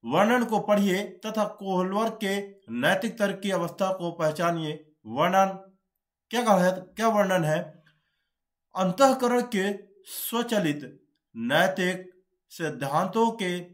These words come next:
द्वारा सही कार्य परिभाषित किया जाता है, जो कानून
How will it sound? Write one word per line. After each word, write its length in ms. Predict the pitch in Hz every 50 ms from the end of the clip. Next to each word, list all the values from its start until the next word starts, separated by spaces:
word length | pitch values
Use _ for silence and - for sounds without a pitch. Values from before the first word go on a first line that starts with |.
| - - 143
द्वारा 320 | 139 160 165 170 165 165 156
सही 480 | 147 - - 202 185 185 233 262 262
कार्य 420 | 254 - 185 170 160 165 160 175 170
परिभाषित 1120 | - - - _ - 156 156 151 135 139 156 170 170 - 185 180 175 175 - - - _ _ _ _ _
किया 280 | - 208 226 233 220 202
जाता 420 | 170 156 147 147 147 170 165 160
है, 340 | 156 156 156 151 - - - _ _ _ _ _ -
जो 380 | 117 110 110 - 165 156 156 151
कानून 680 | 151 147 139 139 143 151 165 165 165 165 160 160 -